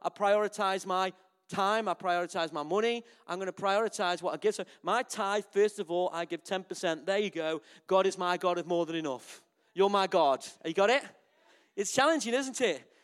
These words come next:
It's a journey to go on that. It takes time for some of us, but I've seen God be faithful. He's the God of more than enough,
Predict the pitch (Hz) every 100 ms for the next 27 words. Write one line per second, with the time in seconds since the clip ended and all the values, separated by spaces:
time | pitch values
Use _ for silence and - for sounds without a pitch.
0 | - 196 202 208 262 320 285 262 311 240
1 | 180 185 196 226 226 - 226 254 214 -
2 | 208 160 165 - - - 190 196 - -
3 | 254 254 226 233 226 - 220 190 - 180
4 | 170 - 226 190 190 220 226 190 208 208
5 | 202 190 175